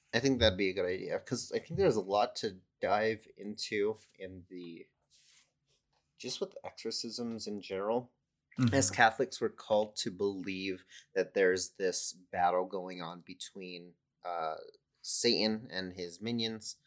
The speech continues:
Speaker 2: Mm-hmm.
Speaker 1: and, um,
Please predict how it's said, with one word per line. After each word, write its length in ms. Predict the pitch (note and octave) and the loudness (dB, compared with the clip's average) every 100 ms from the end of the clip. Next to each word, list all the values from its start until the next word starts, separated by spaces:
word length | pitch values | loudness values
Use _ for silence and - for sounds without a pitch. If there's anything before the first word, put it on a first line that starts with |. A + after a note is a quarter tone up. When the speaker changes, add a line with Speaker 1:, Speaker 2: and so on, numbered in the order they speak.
| _ _ | _ _
Speaker 2:
Mm-hmm. 220 | B2+ G2+ G2 | -2 -2 0
Speaker 1:
and, 360 | F#2 F2+ E2+ - _ _ _ _ _ _ _ _ - | 0 0 -4 -12 _ _ _ _ _ _ _ _ -8
um, 500 | F#2 E2+ D#2+ D#2+ F2 | -4 -2 -4 -10 -16